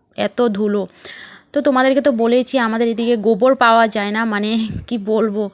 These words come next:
দিদিভাইয়ের বিয়ের সময় অনেক দূর থেকে গোবর আনা হয়েছে। তাও আমি তোমাদের দাদাভাইকে বলেছি, "গোবর পেলে নিয়ে এসো, আহ, উঠোনটা লেপে দেবো", কিন্তু আনে আর না। তো যাই হোক,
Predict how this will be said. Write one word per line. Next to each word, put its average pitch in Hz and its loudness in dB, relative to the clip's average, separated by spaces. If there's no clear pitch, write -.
দিদিভাইয়ের 220 0
বিয়ের 220 -2
সময় 220 -6
অনেক 220 -4
দূর 233 -2
থেকে 240 2
গোবর 208 -2
আনা 214 0
হয়েছে। 214 -6
তাও 285 4
আমি 302 2
তোমাদের 262 2
দাদাভাইকে 254 2
বলেছি, 233 -2
"গোবর 220 0
পেলে 247 2
নিয়ে 247 0
এসো, 269 0
আহ, 226 0
উঠোনটা 233 -4
লেপে 220 -2
দেবো", 214 -6
কিন্তু 294 -2
আনে 262 2
আর 285 2
না। 202 -4
তো 302 4
যাই 294 2
হোক, 294 -2